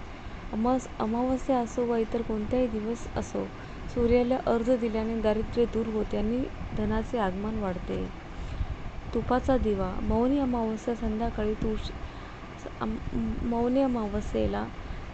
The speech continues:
संध्याकाळी तुळशीजवळ तुपाचा दिवा अवश्य लावावा. तुपाचा दिवा लावून स-, तुळशी मातेला एकशे आठ प्रदक्षिणा जरूर घालाव्यात. याने जीवनामध्ये आपल्या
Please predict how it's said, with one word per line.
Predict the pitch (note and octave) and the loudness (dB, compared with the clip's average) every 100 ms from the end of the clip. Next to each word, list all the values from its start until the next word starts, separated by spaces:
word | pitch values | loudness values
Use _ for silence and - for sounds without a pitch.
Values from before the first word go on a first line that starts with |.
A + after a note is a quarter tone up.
| - | -6
संध्याकाळी | A3 A3 A3 G#3+ G#3+ A3+ - - - | 0 2 2 2 2 2 -2 -6 -4
तुळशीजवळ | A3+ A3 B3+ A#3+ A3+ A3+ | -2 0 0 4 4 2
तुपाचा | A#3 - B3 B3 | 0 0 0 2
दिवा | A3+ A#3 - | 2 2 2
अवश्य | - E2+ A#3 B3+ | 2 2 0 -2
लावावा. | A3 G3 F#3+ F#3+ F#3+ - - - - - - - | -2 0 0 0 -2 -4 -6 -6 -10 -12 -8 -4
तुपाचा | A3+ - C4 C#4+ | -2 0 2 2
दिवा | A#3 A#3 A#3+ B3 - - - - - - - | 2 2 2 0 -4 -10 -10 -10 -12 -8 -2
लावून | G#3+ G#3+ A#3 B3+ - - | 0 0 0 -2 -6 -8
स-, | - B3 - | -4 -4 0
तुळशी | A3 A3 C4 | -2 0 0
मातेला | A3+ G3 G#3 G3 - | 0 0 0 0 -2
एकशे | G#3+ - A#3 | -2 -2 -2
आठ | A3+ - | -4 -2
प्रदक्षिणा | F#3+ G3 - A3+ G#3+ G#3+ | -2 -2 -4 -4 -2 -2
जरूर | G3+ G3+ A#3 | 0 2 2
घालाव्यात. | G3+ F#3 F3+ F3 E3+ E3+ - - - - - A#3 | 2 0 0 -2 -4 -6 -8 -12 -10 -10 -6 0
याने | A3 B3 | 2 4
जीवनामध्ये | A3 A3+ A3 A#3 A3 G#3 G#3 A3 A3+ - - - - - - - - - - | 2 2 2 0 0 0 2 2 0 -4 -8 -6 -4 -6 -8 -8 -8 -8 -4
आपल्या | A3 G3 F#3 G3 | -4 -2 0 -2